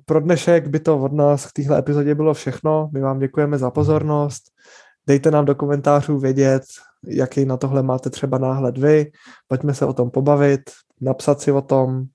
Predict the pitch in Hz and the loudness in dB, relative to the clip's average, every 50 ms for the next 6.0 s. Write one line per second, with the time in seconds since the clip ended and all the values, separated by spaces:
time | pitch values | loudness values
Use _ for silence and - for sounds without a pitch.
0 | _ _ _ _ _ _ - 131 127 - - - _ - 127 123 123 127 131 _ | _ _ _ _ _ _ -8 -8 -8 -8 -10 -14 _ -4 -4 -4 -4 -6 -8 _
1 | _ _ _ _ _ _ _ _ _ _ - 131 - 170 160 147 143 151 143 147 | _ _ _ _ _ _ _ _ _ _ -6 0 2 2 2 4 2 0 0 0
2 | 147 143 135 131 127 - 135 127 123 123 135 139 135 - 143 139 135 127 117 123 | 0 0 0 -2 -2 -4 -4 -2 0 0 0 -2 0 2 0 2 2 0 -4 -6
3 | - - 131 131 123 - _ - 147 131 147 143 139 139 135 _ _ _ _ _ | -6 -6 -6 -4 -6 -6 _ -6 -2 2 2 2 2 0 -4 _ _ _ _ _
4 | _ _ _ - _ _ _ _ _ _ _ _ _ _ _ _ _ _ _ _ | _ _ _ -20 _ _ _ _ _ _ _ _ _ _ _ _ _ _ _ _
5 | _ _ _ _ _ - 123 127 123 123 123 123 123 123 120 120 120 120 123 | _ _ _ _ _ -4 -2 0 0 0 0 0 0 0 0 -2 -2 -4 -6